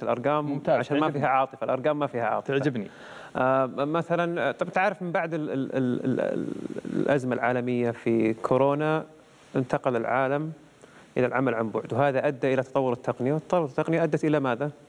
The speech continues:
Speaker 1: أنه يكون في عمل حر أسهل للشخص أنه يقدم أعماله الحرة للشركات. آه، مثلا في عام ألفين واثنين وعشرين حجم سوق الأعمال، مداخيل سوق
Speaker 2: مم.
Speaker 1: الأعمال الحرة في أمريكا فقط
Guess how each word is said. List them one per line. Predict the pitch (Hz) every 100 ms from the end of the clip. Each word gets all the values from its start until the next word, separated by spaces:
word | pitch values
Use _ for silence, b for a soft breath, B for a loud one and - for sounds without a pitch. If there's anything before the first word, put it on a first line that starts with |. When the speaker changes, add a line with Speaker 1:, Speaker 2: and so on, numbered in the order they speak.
| B B B B -
Speaker 1:
أنه | 139 147
يكون | 139 156
في | 147 143
عمل | 123 139 120
حر | - 143 -
أسهل | 147 - - 143 147 151 156 - B B B -
للشخص | 123 - 143 -
أنه | 135
يقدم | 127 139 127
أعماله | 110 123 139
الحرة | 120 - 139 143 143 - B B B 131
للشركات. | 123 127 110 - 107 - B B B
آه، | - 123 120
مثلا | 117 139 143 135
في | 123 127
عام | 131
ألفين | 123 -
واثنين | 139 127 131
وعشرين | 117 - 143 135
حجم | - 147 127 110 104 - - - - -
سوق | - 139 -
الأعمال، | 117 120 123
مداخيل | 127 131 - 123 - - -
سوق | 151
Speaker 2:
مم. | 135
Speaker 1:
الأعمال | 123 120 139
الحرة | 127 - 123 113
في | - 135
أمريكا | 135 147 147 127
فقط | - - 170